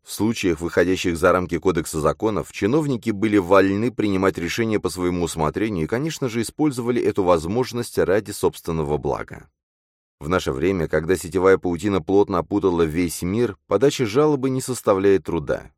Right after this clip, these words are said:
Нужно всего лишь описать проблему и отправить по нужному адресу, а в старину это было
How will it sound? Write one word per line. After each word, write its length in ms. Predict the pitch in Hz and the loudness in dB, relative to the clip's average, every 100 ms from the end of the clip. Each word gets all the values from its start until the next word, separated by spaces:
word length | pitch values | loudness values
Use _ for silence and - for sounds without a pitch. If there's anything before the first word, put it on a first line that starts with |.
| - | -6
Нужно 300 | 92 92 82 | -2 -2 -2
всего 280 | 87 82 | -2 2
лишь 200 | 92 78 | 2 0
описать 340 | 80 78 87 76 | -4 0 0 0
проблему 580 | 71 64 60 65 73 73 _ | -2 -2 -2 -4 -4 -8 _
и 80 | - | 2
отправить 560 | 90 - 101 113 110 - | 2 4 4 4 0 0
по 140 | 92 | 0
нужному 460 | 98 92 92 82 98 | 2 0 0 0 0
адресу, 520 | 110 92 - 78 64 _ | 0 -4 -2 -4 -4 _
а 140 | - 90 | -2 0
в 60 | |
старину 420 | - 92 80 85 110 | 0 -2 0 0 0
это 180 | 98 | 0
было 380 | 78 78 87 82 | -2 0 0 0